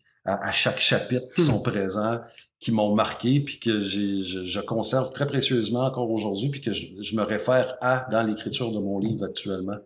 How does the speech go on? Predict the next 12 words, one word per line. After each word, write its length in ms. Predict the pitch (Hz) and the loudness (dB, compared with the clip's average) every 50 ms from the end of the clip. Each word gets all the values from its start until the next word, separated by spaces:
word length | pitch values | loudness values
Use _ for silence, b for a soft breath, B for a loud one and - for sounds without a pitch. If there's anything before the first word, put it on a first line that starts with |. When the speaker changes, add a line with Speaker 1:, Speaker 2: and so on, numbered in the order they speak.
| _ _ _ _ | _ _ _ _
Speaker 2:
Ouais. 100 | 147 165 | 0 2
Speaker 1:
Je 100 | 175 - | 4 4
relis 420 | 120 - 98 92 123 127 135 143 | 4 4 2 2 2 4 4 6
ça, 160 | 139 - 156 156 151 - - | 6 6 4 4 -2 -4 -8
peut-être 520 | 120 117 - - _ _ - - 139 127 - | -8 -8 -8 -10 _ _ -12 -8 -6 -4 -2
pas 80 | 156 | -2
au 40 | 147 | -2
quotidien, 640 | 147 143 127 - - 127 117 123 151 170 180 151 | 0 2 6 6 6 6 6 4 4 6 6 6
mais 80 | 127 - | 6 6
de 60 | 147 | 4
Speaker 2:
<laughs> 60 | 139 | 6
Speaker 1:
façon 280 | - 151 123 139 160 180 | 6 6 6 6 4 4